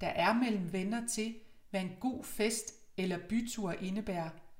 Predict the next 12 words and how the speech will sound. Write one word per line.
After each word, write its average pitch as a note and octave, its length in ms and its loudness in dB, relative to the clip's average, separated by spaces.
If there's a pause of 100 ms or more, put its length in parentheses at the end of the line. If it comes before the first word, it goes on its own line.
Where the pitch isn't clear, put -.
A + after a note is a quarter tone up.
(320)
nemlig G#3 520 2
at - 140 -6
drikke, A#3+ 420 2 (140)
så - 200 2
man F#3 160 0
er F#3 180 4
på - 80 2
samme F#3+ 360 2
niveau, G3+ 440 0 (340)
og G3 200 0
blive G3+ 160 -2
fulde G#3+ 440 0